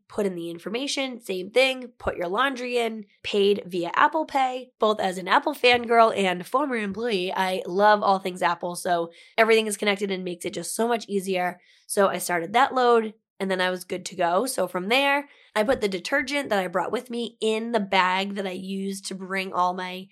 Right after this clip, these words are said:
laundry over. So that was kind of like my little laundry bag, if you will. So as soon as I started those two loads of laundry, I went and had something to eat.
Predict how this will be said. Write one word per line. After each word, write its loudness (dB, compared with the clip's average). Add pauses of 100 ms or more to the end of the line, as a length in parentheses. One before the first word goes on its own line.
(300)
laundry 0
over. 4
So -16
that 0
was -4
kind -6
of -6
like -4
my -2
little -6
laundry -6
bag, -6
if -10
you -10
will. -10 (540)
So 6
as 0
soon 0
as 0
I 6
started 4
those 4
two -4
loads 2
of -4
laundry, 2
I 0
went -6
and -12
had -8
something -12
to -10
eat. -2